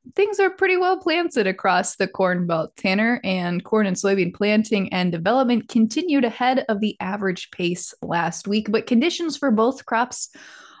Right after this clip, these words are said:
are some of the lowest that we've seen for this time of year in the last decade. This is according to the latest crop progress report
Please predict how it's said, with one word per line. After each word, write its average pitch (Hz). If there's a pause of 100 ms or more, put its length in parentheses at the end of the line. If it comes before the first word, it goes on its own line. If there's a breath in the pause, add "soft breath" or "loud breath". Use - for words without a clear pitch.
(100)
are 233
some 311
of 359
the 330
lowest 214
that 196
we've 196
seen 233
for 196
this 190
time 190
of 170
year 196
in 214
the 247 (120)
last 185 (220)
decade. 190 (640 soft breath)
This 202
is 185
according 185
to 175
the 190
latest 233
crop 208
progress 190
report 247